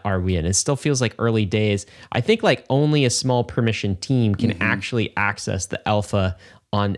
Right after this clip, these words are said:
Speaker 1: mainnet. So we're not at full launch on mainnet yet, but this is a, an important milestone. What's your take here?
Speaker 2: Yeah, so it is live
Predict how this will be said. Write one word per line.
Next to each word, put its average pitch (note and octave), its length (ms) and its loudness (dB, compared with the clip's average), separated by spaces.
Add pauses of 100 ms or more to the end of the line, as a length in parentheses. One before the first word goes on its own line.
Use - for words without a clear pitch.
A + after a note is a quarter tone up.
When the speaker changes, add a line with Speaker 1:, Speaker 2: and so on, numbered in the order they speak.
(120)
Speaker 1:
mainnet. G2 540 0
So G#2 400 0 (180)
we're C3 140 2
not F#3+ 160 4
at C#3 120 2
full D3 280 2
launch B2+ 420 0 (220)
on G#2 200 2
mainnet G2 380 0
yet, G#2 420 0
but G2+ 260 -2 (280)
this C3 240 2
is C3 160 2
a, C#3 100 4 (160)
an C3 100 2
important B2+ 360 0
milestone. C3+ 480 0
What's B2+ 180 0
your A2+ 80 -4
take F#2+ 260 -2
here? F2+ 260 -6
Speaker 2:
Yeah, F3 180 6
so D3+ 220 4 (100)
it D#3 180 4
is D3 220 2
live E3+ 680 4